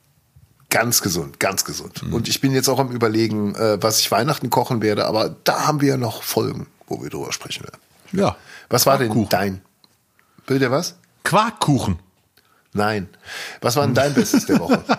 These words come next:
Speaker 2: <laughs> Mein Bestes der Woche ist kurz und knackig. Es wird
Speaker 1: Ja.
Speaker 2: für sehr viele albern klingen, aber ich fand's echt cool.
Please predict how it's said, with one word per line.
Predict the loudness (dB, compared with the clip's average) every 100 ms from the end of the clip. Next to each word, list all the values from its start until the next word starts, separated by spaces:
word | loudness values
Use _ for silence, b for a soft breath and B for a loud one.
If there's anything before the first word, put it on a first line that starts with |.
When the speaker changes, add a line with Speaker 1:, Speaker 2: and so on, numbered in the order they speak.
| 0 -4 -2 -4
Speaker 2:
<laughs> | -2 -4 -4 -4 -2
Mein | 2 2 4
Bestes | 2 0 2
der | 2
Woche | 4 2
ist | 2 0
kurz | 2 0 2
und | 0
knackig. | 2 2 0 -2 B B B B
Es | -4 -2
wird | 0
Speaker 1:
Ja. | 0
Speaker 2:
für | 2 2
sehr | 2
viele | 2 2 2 2
albern | 2 4 0
klingen, | 2 0 0
aber | 0 0 0
ich | -2
fand's | -2 -2
echt | -4 -6 -2
cool. | 2 2